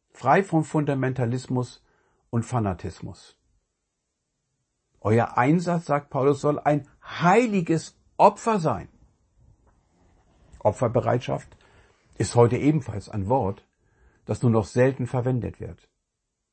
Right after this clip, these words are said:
Denn der Begriff Opfer ist durchweg negativ belastet.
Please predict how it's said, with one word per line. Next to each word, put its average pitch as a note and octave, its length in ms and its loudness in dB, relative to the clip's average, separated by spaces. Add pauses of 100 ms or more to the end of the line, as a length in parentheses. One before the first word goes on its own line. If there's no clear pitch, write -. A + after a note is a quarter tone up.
(340)
Denn G#2+ 120 0
der A#2 120 2
Begriff A#2+ 440 0
Opfer B2 520 -2 (340)
ist A#2+ 220 -2
durchweg C#3+ 360 2
negativ B2+ 540 0
belastet. - 580 -12